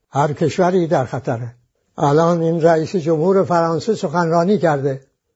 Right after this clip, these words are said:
برای این کادر وزارت خارجه فرانسه. گفته که ما این خطر وجود دارد که اروپا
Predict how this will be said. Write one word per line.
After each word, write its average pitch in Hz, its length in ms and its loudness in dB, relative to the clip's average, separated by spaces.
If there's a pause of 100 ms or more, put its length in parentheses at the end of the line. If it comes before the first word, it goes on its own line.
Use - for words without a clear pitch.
(200)
برای 151 400 4
این 170 480 -2 (360)
کادر 160 680 2 (100)
وزارت 147 460 0
خارجه 127 580 -4 (520)
فرانسه. 123 540 -4 (460)
گفته 151 340 2
که 190 120 0
ما 202 500 2 (160)
این 196 220 2
خطر 190 540 0
وجود 185 380 2
دارد 233 400 4
که 240 100 2
اروپا 202 880 2